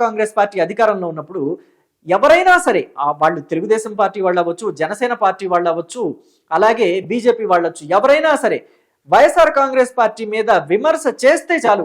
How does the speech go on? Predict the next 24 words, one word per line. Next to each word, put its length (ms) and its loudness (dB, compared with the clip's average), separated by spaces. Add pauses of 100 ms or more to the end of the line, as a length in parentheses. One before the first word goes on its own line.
(100)
ఒంటి 320 -4
కాలు 240 6
మీద 180 4
వెళ్ళిపోయేవాడు 640 2
ఆయన. 120 -12 (380)
కానీ 160 0 (100)
ఇప్పుడు 220 -6 (260)
నా 100 -6 (200)
కర్నూలు, 420 0 (140)
నంద్యాల 400 0 (440)
రెండు 260 -2
జిల్లాల్లోనూ 540 2 (480)
ఆయనని 320 0
ముప్పేట 460 4
దాడి 240 4
చేసేస్తున్నారు. 600 -10 (380)
ఆయన 220 2 (180)
నోరెత్తితే 540 4 (100)
చాలు, 180 2 (380)
కౌంటర్లతో 640 2 (180)
విరుచుకు 420 -2
పడుతున్నారు, 460 -2 (340)
ఆయన 140 -2 (180)
నోరు 220 -2